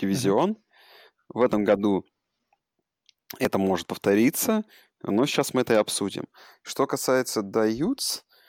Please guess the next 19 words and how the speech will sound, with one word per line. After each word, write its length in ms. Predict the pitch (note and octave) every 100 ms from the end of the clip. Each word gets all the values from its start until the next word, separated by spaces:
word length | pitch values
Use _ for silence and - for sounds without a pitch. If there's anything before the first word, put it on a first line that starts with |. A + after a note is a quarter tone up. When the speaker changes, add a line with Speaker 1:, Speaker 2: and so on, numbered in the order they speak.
| _ -
Speaker 2:
да, 300 | B2 G2 F#2
все 160 | - D#3
уж 80 |
привыкли 260 | - E3+ B2+
к 40 |
тому, 180 | B2 B2
что 160 | - A2+
Юта — 280 | A#2 F3 C3
это 120 | G#2+
команда, 300 | G#2+ A#2 C#3
которая 220 | - A2
дает 200 | G#2 A2+
куча 600 | - C3+ - G#2+ F#2+ F2+ -
крутых 300 | - A2+ -
проспектов 580 | - G#2+ - B2 - F#2+
в 40 | G#2
Н 100 | G#2
Ф 160 | -
Л. 220 | A#2 E3